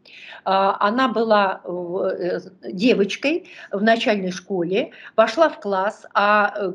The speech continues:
кинули чернильницу и попали ей в лоб. И у неё выросла шишка. И эта шишка была все шестьдесят пять лет.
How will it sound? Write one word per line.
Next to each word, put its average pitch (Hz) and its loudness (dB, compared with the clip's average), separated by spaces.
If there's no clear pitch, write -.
кинули 320 2
чернильницу 240 0
и 208 -2
попали 311 4
ей 262 -2
в 196 -8
лоб. 190 -4
И 226 -4
у 233 -2
неё 311 4
выросла 294 0
шишка. 185 -8
И 233 4
эта 214 4
шишка 370 2
была 196 2
все 277 -2
шестьдесят 220 -4
пять 208 -6
лет. 170 -12